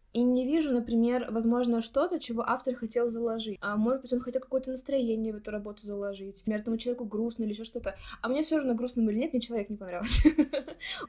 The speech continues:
Но мне кажется, что вот такое, правда, влияет. И когда я смотрю на абстракцию, очень трудно вообще за что-то иное там зацепиться. Типа, да, конечно, абстракция — это всё равно субъективно.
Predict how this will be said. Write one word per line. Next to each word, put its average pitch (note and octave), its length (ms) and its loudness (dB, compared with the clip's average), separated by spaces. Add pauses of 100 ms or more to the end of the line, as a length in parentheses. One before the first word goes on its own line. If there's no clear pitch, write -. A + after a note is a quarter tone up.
(220)
Но B3+ 120 4
мне D4+ 160 2
кажется, D4+ 300 0
что A#3 140 -10
вот A3+ 100 -6
такое, A3+ 640 0
правда, A3+ 380 0 (100)
влияет. G#3 540 -2 (220)
И A3 420 0
когда A#3 220 2
я C4+ 180 4
смотрю B3+ 340 0
на A#3+ 140 2
абстракцию, C4 760 -2 (480)
очень C4 380 6
трудно D4 460 4
вообще A3+ 300 4
за A#3 100 2
что-то C#4 340 2 (140)
иное B3 500 4
там A#3 220 2
зацепиться. B3 580 -2
Типа, A3 320 -2
да, B3 160 4
конечно, A#3 420 0
абстракция — C4+ 440 -4
это A3+ 60 -6
всё A#3+ 120 -4
равно A#3 160 0
субъективно. G3 580 -8